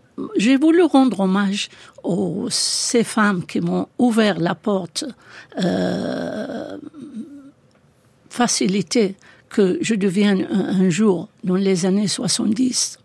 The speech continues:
<clears throat> une journaliste. Et l'autre personnage, c'est Widiane. Widiane, c'est l'autre génération. C'est l'Irak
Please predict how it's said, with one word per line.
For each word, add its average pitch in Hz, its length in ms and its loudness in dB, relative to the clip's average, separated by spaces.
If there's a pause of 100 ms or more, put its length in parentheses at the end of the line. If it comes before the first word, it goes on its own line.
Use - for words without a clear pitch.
<clears throat> - 140 -10
une 190 460 4
journaliste. 208 800 2 (640)
Et 285 300 4 (480)
l'autre 254 460 2
personnage, 240 720 0 (200)
c'est - 240 0
Widiane. 220 440 0 (220)
Widiane, 240 400 2 (160)
c'est 294 260 2
l'autre 285 360 2
génération. - 760 -2
C'est - 240 2
l'Irak 240 500 0